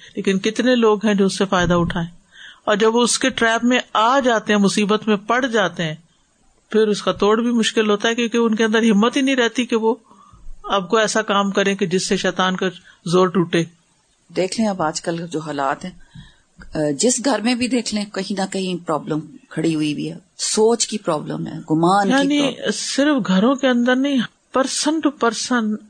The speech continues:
Speaker 1: ایسے ایسی پریشانیوں میں مبتلا ہیں لوگ کہ سب کچھ ہے پاس، یعنی you name it، دنیا کی ہر لگژری موجود ہے، لیکن سکون نام کی چیز کوئی نہیں، خوشی نام کی چیز نہیں۔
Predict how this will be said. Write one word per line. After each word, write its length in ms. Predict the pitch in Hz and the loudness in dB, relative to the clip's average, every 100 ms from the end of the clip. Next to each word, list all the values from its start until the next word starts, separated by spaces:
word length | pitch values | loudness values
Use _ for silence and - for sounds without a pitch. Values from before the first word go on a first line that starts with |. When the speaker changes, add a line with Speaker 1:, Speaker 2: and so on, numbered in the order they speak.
| - | -4
Speaker 1:
ایسے 380 | 226 226 - 277 | -4 -2 0 0
ایسی 260 | 269 277 | 2 -2
پریشانیوں 680 | 262 220 202 - 185 196 214 | -2 -2 0 0 2 4 2
میں 120 | 208 | 0
مبتلا 580 | 196 185 - 170 185 196 | -2 -4 -2 0 2 2
ہیں 80 | 180 | 0
لوگ 260 | 160 151 151 _ _ - - _ _ | -2 -4 -6 _ _ -20 -20 _ _
کہ 300 | - 202 208 - _ - | 0 2 2 -2 _ -16
سب 160 | - 320 | -4 -4
کچھ 240 | - 302 233 | 0 0 0
ہے 60 | |
پاس، 260 | 190 123 85 - - - _ _ _ _ - | 0 -2 -4 -8 -14 -18 _ _ _ _ -6
یعنی 240 | 208 226 | 0 4
you 100 | 254 | 4
name 260 | 277 302 240 | 4 4 2
it، 100 | - - | 0 -8
دنیا 380 | 170 220 247 262 | -2 2 2 2
کی 160 | 262 226 | 0 -2
ہر 160 | 240 262 262 | 0 0 -2
لگژری 460 | 190 202 202 214 220 | -4 -2 -2 -2 0
موجود 500 | 196 180 165 175 180 | 0 2 2 0 2
ہے، 240 | 185 - - - - - - _ | 2 2 -2 -12 -20 -20 -20 _
لیکن 200 | 190 185 | -4 0
سکون 420 | 202 208 220 220 208 | 2 0 2 4 4
نام 200 | 185 180 | 4 4
کی 100 | 190 | 2
چیز 280 | 185 170 | 0 -2
کوئی 180 | - 156 | -2 -6
نہیں، 300 | 156 160 - _ _ _ _ _ _ | -6 -12 -16 _ _ _ _ _ _
خوشی 320 | - 214 240 | -2 0 2
نام 240 | 214 196 | 2 2
کی 140 | 190 196 | 0 -4
چیز 280 | - 165 160 | -4 -4 -4
نہیں۔ 200 | 165 | -12